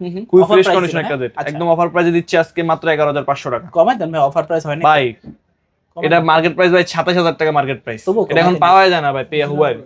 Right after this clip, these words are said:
Speaker 2: বুঝছেন?
Speaker 1: আচ্ছা,
Speaker 2: একদম
Speaker 1: আচ্ছা।
Speaker 2: অরিজিনাল প্রোডাক্ট।
Speaker 1: অথেন্টিক থাকে তো?
Speaker 2: একদম অথেন্টিক ভাই, কোনো কিছু চেঞ্জ না, একদম ফুল ফ্রেশ কন্ডিশন।
Speaker 1: আচ্ছা, আচ্ছা।
Speaker 2: হাতে
Speaker 1: প্রাইস
Speaker 2: এখানে
Speaker 1: পাচ্ছি
Speaker 2: দু
Speaker 1: কত?
Speaker 2: একটা, দু একটা ডেন্ট আছে, দেখায় দেন কাস্টমারকে, এখানে দু একটা ডেন্ট আছে।
Speaker 1: হুম,
Speaker 2: কারণ
Speaker 1: হুম।
Speaker 2: যেহেতু কাপড় পরে ইউজ করছে, দু একটা ডেন্ট থাকবে।
Speaker 1: তো প্রাইস পাচ্ছি কত আজকে?
Speaker 2: এটা প্রাইস এগারো হাজার পাঁচশো বলছি, জান পাঁচশো ডিসকাউন্ট এগারো হাজার টাকা।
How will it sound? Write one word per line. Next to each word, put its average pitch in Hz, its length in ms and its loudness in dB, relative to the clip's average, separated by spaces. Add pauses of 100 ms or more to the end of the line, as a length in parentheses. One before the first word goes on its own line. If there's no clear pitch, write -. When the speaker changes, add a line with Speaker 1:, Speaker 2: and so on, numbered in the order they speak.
(180)
Speaker 2:
বুঝছেন? 165 180 -2
Speaker 1:
আচ্ছা, 156 140 0
Speaker 2:
একদম 175 140 0
Speaker 1:
আচ্ছা। 175 80 2
Speaker 2:
অরিজিনাল 170 280 0
প্রোডাক্ট। 135 280 -4 (160)
Speaker 1:
অথেন্টিক 214 380 0
থাকে 190 120 2
তো? 202 60 4
Speaker 2:
একদম 208 180 4
অথেন্টিক 185 420 0
ভাই, 139 120 0 (120)
কোনো 190 200 -2
কিছু 190 320 -4
চেঞ্জ 196 200 2
না, 185 60 4
একদম 180 240 0
ফুল 190 180 2
ফ্রেশ 185 200 2 (100)
কন্ডিশন। 139 340 -4 (120)
Speaker 1:
আচ্ছা, 147 320 -4
আচ্ছা। - 180 -8
Speaker 2:
হাতে 160 280 0
Speaker 1:
প্রাইস 208 140 4
Speaker 2:
এখানে 214 160 4
Speaker 1:
পাচ্ছি 214 80 4
Speaker 2:
দু 208 60 6
Speaker 1:
কত? 214 100 6
Speaker 2:
একটা, 220 140 2 (140)
দু 202 60 4
একটা 202 280 2
ডেন্ট 185 200 0
আছে, 180 200 -4
দেখায় 180 200 2
দেন 190 80 -4
কাস্টমারকে, 175 400 -4
এখানে 170 140 -4
দু 175 120 0
একটা 180 200 -4
ডেন্ট 165 240 0
আছে। 185 140 -2
Speaker 1:
হুম, 214 300 -4
Speaker 2:
কারণ 170 100 2
Speaker 1:
হুম। 165 60 2
Speaker 2:
যেহেতু 180 260 4
কাপড় 170 260 2
পরে 185 200 6
ইউজ 175 200 2
করছে, 170 200 -6
দু 151 140 -4
একটা 165 120 -2
ডেন্ট 156 260 -4
থাকবে। 143 220 -2 (160)
Speaker 1:
তো 175 80 2
প্রাইস 196 300 0
পাচ্ছি 202 220 -2
কত 208 160 4
আজকে? - 160 -6 (320)
Speaker 2:
এটা 175 120 4 (120)
প্রাইস 180 160 4 (100)
এগারো 185 160 4
হাজার 190 200 2
পাঁচশো 185 200 0
বলছি, 202 280 0
জান 185 200 2
পাঁচশো 165 240 0
ডিসকাউন্ট 185 400 2
এগারো 160 180 4
হাজার 151 200 0
টাকা। 120 160 -2